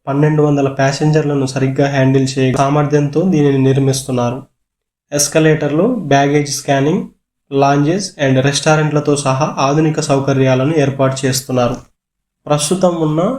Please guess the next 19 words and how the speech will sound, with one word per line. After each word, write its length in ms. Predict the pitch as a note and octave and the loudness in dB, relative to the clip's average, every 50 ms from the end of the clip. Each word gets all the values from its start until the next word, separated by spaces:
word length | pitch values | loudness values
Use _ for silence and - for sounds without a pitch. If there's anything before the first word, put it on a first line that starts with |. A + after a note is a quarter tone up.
| - - - | -8 -8 -4
రెండు 260 | D3 C#3+ D3 D3+ D3+ | 0 2 2 4 4
వేల 220 | D#3 D#3 D#3 D3+ D3+ | 2 2 2 0 0
రెండు 240 | D3 D3 C#3+ C#3+ C#3+ | -2 0 0 0 0
వందల 240 | C#3+ C#3 C#3 C3+ | 0 0 0 2
ఎనభై 300 | C3+ C3 C3+ C3 C3 C3 | 2 2 2 2 2 2
ఆరు 160 | C3 C3 B2+ C3 | 2 2 0 0
మీటర్ల 400 | B2+ C#3 C3+ D3+ D3 D3 D3+ C#3+ | 0 0 0 0 0 0 0 0
రన్వేను 500 | C#3 C3+ C3 C3 C3 C3+ C3+ C#3+ F#3 A#3 - - - _ _ _ _ _ | 2 0 0 2 2 2 0 0 -2 -4 -8 -12 -18 _ _ _ _ _
మూడు 240 | C#3+ C#3 D3 D3+ D3+ | 0 2 2 2 4
వేల 200 | D#3+ D#3 D#3+ D#3 | 2 2 2 2
మూడు 240 | D3+ D3+ D3 C#3+ C#3+ | 0 0 0 0 0
వందల 240 | C#3+ C3+ C3+ C3+ C3+ | 0 0 0 0 0
అరవై 300 | C3 C3 C3 C3 C3 C3 B2+ | 0 0 0 0 0 0 2
మీటర్లకు 500 | B2+ C3+ C#3+ C#3 D3+ C#3+ D3 C#3+ C#3+ D3 | 2 2 2 2 0 0 0 -2 -4 -4
పెంచుతారు. 580 | - D#3 C#3 C3+ - - - C3+ B2+ B2 B2+ B2+ - _ _ _ _ _ _ _ _ _ _ _ - | -4 -4 -4 -4 -6 -6 -2 -2 -2 -2 -2 -6 -12 _ _ _ _ _ _ _ _ _ _ _ -4
ఇది 220 | D3 C3+ C#3 C3+ C3 C3 C3+ - C#3 C3 | 0 2 2 2 2 0 -4 -6 -6 -2
Boeing 360 | C3 C#3+ D3 D#3 D#3 D#3+ D#3+ D#3 | 2 2 2 2 2 0 -2 -2
ట్రిపుల్ 300 | D#3 D#3 C#3 C#3 C#3+ C#3+ C#3 | -2 -2 0 2 2 0 0
సెవెన్, 340 | - - C#3 C#3+ E3+ G#3+ | -2 -2 0 0 0 0